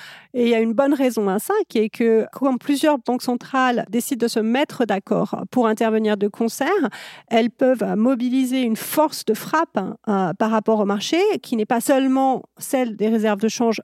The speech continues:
d'un seul pays, mais, euh, celle de, des réserves de tous les pays impliqués. Et donc, l'impact sur le marché de ces interventions sera d'autant plus grand. Et le, le meilleur exemple qu'on a récemment,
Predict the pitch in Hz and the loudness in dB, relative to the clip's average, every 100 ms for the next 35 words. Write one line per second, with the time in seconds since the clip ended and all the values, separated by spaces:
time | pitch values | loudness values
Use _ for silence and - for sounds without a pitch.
0 | - 185 220 214 - 202 196 190 208 294 | -12 -2 0 0 0 -2 0 -2 2 0
1 | 392 - - - 226 220 220 - 196 208 | 0 -8 -20 -6 0 4 2 2 0 2
2 | 196 196 208 - 269 247 208 196 190 208 | 2 0 -2 0 0 2 2 2 2 2
3 | 233 277 277 214 - 285 277 240 214 214 | 2 2 0 0 -2 0 2 2 0 0
4 | 226 233 - 220 226 240 220 208 185 - | 0 -2 -2 0 0 0 -2 -2 -2 0
5 | 208 226 - - 240 277 277 285 247 - | 2 0 -2 -2 0 2 2 0 0 -4
6 | 202 202 254 - 247 226 220 214 - 247 | -4 -4 -8 -2 0 2 0 -2 -2 -2
7 | 226 202 208 190 185 180 180 185 262 269 | 0 -2 -2 -4 -2 -2 -2 -2 -2 -4
8 | - - 247 226 220 202 277 269 - 240 | -10 -6 -4 -4 -8 0 0 2 0 -2
9 | 233 - 208 185 170 - - - - _ | -4 -4 0 0 -2 -8 -18 -18 -20 _
10 | 240 240 - 262 240 226 233 233 233 262 | 2 2 0 -2 -2 2 2 4 2 4
11 | 339 339 294 254 254 233 - 233 226 233 | 4 4 2 0 -2 -2 -2 0 2 2
12 | 220 - 226 220 220 214 247 359 320 | 0 -2 -2 -2 -2 0 2 2 0